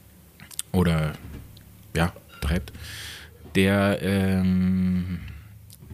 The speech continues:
äh, erstmal ist es so, er, er nimmt keinerlei chemischen oder überhaupt keinen Dünger her, er produziert alles selber, was er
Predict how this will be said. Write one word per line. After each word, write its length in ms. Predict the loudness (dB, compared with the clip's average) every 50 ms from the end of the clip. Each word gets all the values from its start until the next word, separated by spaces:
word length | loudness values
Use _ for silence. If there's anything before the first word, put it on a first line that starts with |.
| -14 -12 -12 -12 -12 -12 -6
äh, 60 | 0
erstmal 380 | 0 0 2 4 4 4 4
ist 140 | 2 2 0
es 140 | 0 -2 2
so, 300 | 2 4 6 6 4 4 0 -6 -14 -18 -20 -20 _ _ -20 -20 -20 -20 -20 -20 _ _ -20 -20 -20 -20 _ -12
er, 440 | -10 -6 -2 0 0 0 0 -2 -4
er 300 | -4 -4 -2 -2 -2 0
nimmt 420 | 0 0 0 0 -2 -4 -8 -12 -8 -6 -4
keinerlei 1120 | -2 0 0 2 0 2 2 0 0 0 0 0 -2 -2 -2 -4 -4 -6 -6 -10 -12 -12 -10
chemischen 840 | -10 -6 -4 -2 -2 -2 -2 -2 -4 -4 -4 -2 -2 0 0 -2 -2
oder 640 | -4 -4 -4 -4 -2 -2 -4 -4 -4 -6 -8 -8 -10 -14 -20 -20 -20 -20 -12 _
überhaupt 280 | 2 6 6 6 4 4
keinen 220 | 2 2 2 4
Dünger 220 | 4 4 6 6 4
her, 180 | 4 4 2 2 -2
er 60 | -4
produziert 400 | -4 -4 -4 -2 0 0 -2 0
alles 260 | 0 0 0 0 2
selber, 300 | 0 0 0 0 -2 -4
was 160 | -4 -6 -6 -6
er 140 | -8 -8